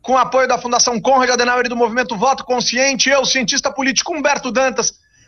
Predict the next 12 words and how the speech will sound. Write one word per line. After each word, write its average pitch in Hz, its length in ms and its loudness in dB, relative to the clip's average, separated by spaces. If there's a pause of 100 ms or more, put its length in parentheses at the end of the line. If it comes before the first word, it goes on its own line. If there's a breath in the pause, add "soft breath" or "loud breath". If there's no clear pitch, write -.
na 370 220 -2
companhia 254 580 0
mágica, 160 1000 0
genial, 185 720 0
incrível, 220 800 -2
fantástica, 202 1000 0
científica, 262 920 -2
política, 277 920 0 (320 loud breath)
dos 320 240 0
cientistas 285 480 0
políticos 247 560 -2 (400)
Joyce, 294 920 0